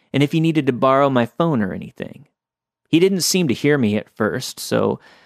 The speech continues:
a little louder this time I said, "Everything okay?" This time he seemed to have heard me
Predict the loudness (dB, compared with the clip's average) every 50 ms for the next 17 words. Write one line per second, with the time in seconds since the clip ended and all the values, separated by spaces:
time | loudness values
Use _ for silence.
0 | _ _ _ -4 -2 0 2 4 4 4 4 4 4 4 4 2 2 2 2 2
1 | 0 -2 -4 -8 -6 -6 -4 -2 -2 -4 -4 -4 -6 -4 -2 -2 -2 -2 -6 -10
2 | _ _ _ _ -4 -4 -2 0 0 0 0 0 0 2 2 0 0 2 2 2
3 | 4 4 4 2 0 _ _ _ _ _ _ _ _ _ _ _ _ _ _ _
4 | _ _ _ _ _ _ _ _ _ _ _ _ -2 0 0 0 0 -2 0 2
5 | 2 4 4 2 2 0 -2 -4 -4 -4 -4 -2 -2 -4 -2 0 2 2 2 2
6 | 2 2 0 0 0 -2 -2 0 2 2 2 2 0 -2 -2 -2 -6